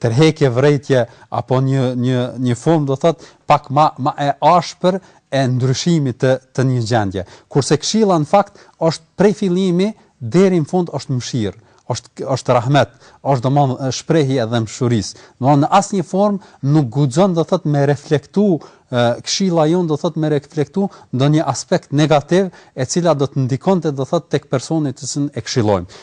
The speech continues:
E që fatkeqësisht neve, do thot, gjatë, gjatë këshillave të cilat i bëjmë, do thot, e, gjatë jetës përditshme, edhe nëse kemi, domthonë,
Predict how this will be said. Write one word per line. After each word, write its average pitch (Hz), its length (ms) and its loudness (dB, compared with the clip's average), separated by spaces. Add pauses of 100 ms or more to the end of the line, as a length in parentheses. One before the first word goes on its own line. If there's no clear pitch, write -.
E 127 160 -2
që - 160 0
fatkeqësisht 220 800 -2 (260)
neve, 156 400 2
do 131 120 -4
thot, 123 200 -2
gjatë, 123 300 -2 (100)
gjatë - 240 -4
këshillave 151 480 0
të 117 160 -6
cilat 139 280 -4
i 113 120 -2
bëjmë, 117 360 0 (280)
do 110 120 -6
thot, 113 280 -2
e, 113 120 -2 (640)
gjatë 117 300 0
jetës 127 260 -4
përditshme, 117 480 -4
edhe 151 240 2
nëse 151 280 0
kemi, 156 240 0
domthonë, 139 280 -2